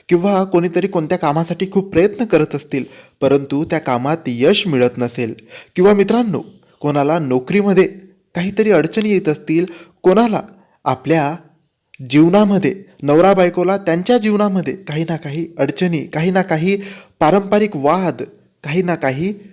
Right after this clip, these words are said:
वाद होत असतील, काही ना काही समस्या येत असतील, अडचणी येत असतील,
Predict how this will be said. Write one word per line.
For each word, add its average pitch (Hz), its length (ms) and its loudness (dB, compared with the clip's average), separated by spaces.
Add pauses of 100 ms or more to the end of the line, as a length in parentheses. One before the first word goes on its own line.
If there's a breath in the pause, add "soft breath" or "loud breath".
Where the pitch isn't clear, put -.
(680 loud breath)
वाद 135 380 2
होत 151 240 -4
असतील, 123 380 -6 (100)
काही 156 160 -4
ना 175 100 -4
काही 170 240 -6
समस्या 196 500 -2
येत 147 240 0
असतील, 135 300 -2
अडचणी 226 360 4
येत 196 220 2
असतील, 147 300 -6